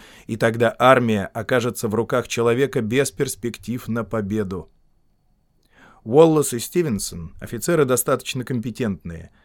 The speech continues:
хотя про себя Уэлсли и считал их чересчур осторожными.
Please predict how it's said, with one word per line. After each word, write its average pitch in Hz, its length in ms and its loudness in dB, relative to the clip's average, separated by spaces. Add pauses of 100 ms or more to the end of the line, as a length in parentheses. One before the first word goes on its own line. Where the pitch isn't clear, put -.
(140)
хотя 123 420 4
про 113 160 -4
себя 143 400 4
Уэлсли 139 400 2
и 139 120 -8
считал 131 460 2
их 95 120 -8
чересчур 117 480 -2
осторожными. 104 800 2